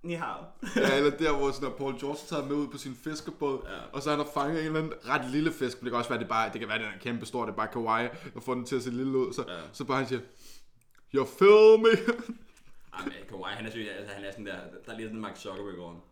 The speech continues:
Speaker 1: Han er en robot. Jeg tror, han er sådan en robot, der sådan er blevet, sådan at, "Du skal jo være menneskelig", og han prøver at sådan at være
Speaker 2: Så du,
Speaker 1: sådan
Speaker 2: han fik øjendråber under kampen?
Speaker 1: Ja, men han er
Speaker 2: Og der var også folk, der var sådan der, "Han får øjendråber, han blinker ikke engang. Han er fucking lige."
Speaker 1: Og hvad har han? Han har tre ringe, har han ikke det?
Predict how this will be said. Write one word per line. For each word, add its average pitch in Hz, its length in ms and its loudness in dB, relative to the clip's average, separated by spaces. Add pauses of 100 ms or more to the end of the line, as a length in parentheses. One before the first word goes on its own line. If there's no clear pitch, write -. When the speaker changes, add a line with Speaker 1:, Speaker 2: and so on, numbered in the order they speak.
Speaker 1:
Han 80 80 -12
er 80 40 -10
en 98 60 -10
robot. 87 440 -12 (340)
Jeg - 80 -8
tror, 151 120 -2
han 175 120 2
er 139 40 2
sådan 147 180 -2
en - 60 -2
robot, 120 300 -4
der 127 60 -10
sådan 127 140 -10
er 107 100 -8
blevet, 101 220 -8 (520)
sådan 120 140 -10
at, 95 260 -10
"Du 107 60 -12
skal 123 140 -4
jo 113 60 -2
være 107 260 -4
menneskelig", 117 420 -8
og 104 60 -8
han 98 80 -10 (100)
prøver 107 320 -4
at 90 120 -12
sådan 101 140 -12
at 98 60 -10
være 87 100 -12
Speaker 2:
Så 101 160 -2
du, 143 60 2
Speaker 1:
sådan 151 160 -2
Speaker 2:
han 120 60 -8
fik 143 180 0
øjendråber 135 540 -4
under 123 220 -6
kampen? - 400 -10 (140)
Speaker 1:
Ja, - 120 -8
men - 100 -14
han - 120 -14
er - 80 -16
Speaker 2:
Og 143 80 -2
der 151 80 2
var 160 140 4
også 147 120 2
folk, 151 140 2
der 139 60 0
var 127 60 -4
sådan 139 160 -6
der, 120 140 -2 (300)
"Han 143 180 0
får 151 80 -2
øjendråber, 151 420 2
han 127 140 2
blinker 127 240 0
ikke 120 80 -4
engang. 113 240 -8
Han 131 80 -6
er 147 40 -2
fucking 180 280 4
lige." - 260 -2
Speaker 1:
Og - 60 -2
hvad 120 100 -4
har 147 100 -2
han? 156 100 -2
Han 170 100 -2
har 151 140 -2
tre 165 300 -6
ringe, 147 220 -2
har 185 100 -4
han 185 140 -6
ikke 185 100 -8
det? 190 80 -18